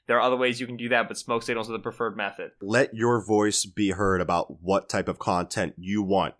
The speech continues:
Speaker 2: from your Eagles coverage. You guys have done a great job of it. We extremely appreciate it.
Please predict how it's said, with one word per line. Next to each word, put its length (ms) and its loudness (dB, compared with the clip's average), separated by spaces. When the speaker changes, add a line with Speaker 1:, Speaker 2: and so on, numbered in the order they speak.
Speaker 2:
from 240 0
your 120 0
Eagles 360 -4
coverage. 420 -6
You 60 -6
guys 200 -2
have 100 -10
done 160 -2
a 60 -4
great 400 -2
job 260 -2
of 100 -2
it. 200 -4
We 100 -10
extremely 400 -8
appreciate 480 -8
it. 160 -10